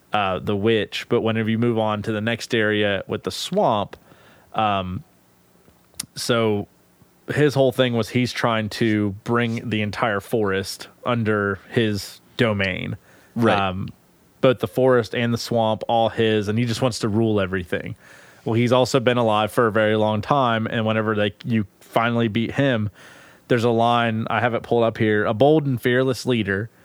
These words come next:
Speaker 1: he was persecuted for a simple desire to place all of the forest under his rule." <laughs> So, uh,
Speaker 2: I love that line.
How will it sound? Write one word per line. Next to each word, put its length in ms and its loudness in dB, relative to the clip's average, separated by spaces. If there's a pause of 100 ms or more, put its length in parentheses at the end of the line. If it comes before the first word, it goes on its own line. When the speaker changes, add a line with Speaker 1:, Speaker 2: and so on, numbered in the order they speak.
(240)
Speaker 1:
he 140 0
was 140 2
persecuted 680 0
for 200 0
a 40 0
simple 340 0
desire 440 0
to 80 -2
place 300 -2
all 300 0
of 40 -4
the 80 -2
forest 500 -2
under 260 -2
his 260 -4
rule." 400 -4
<laughs> 720 -2 (320)
So, 640 4 (560)
uh, 40 -2
Speaker 2:
I 360 4
love 320 0
that 220 2
line. 340 2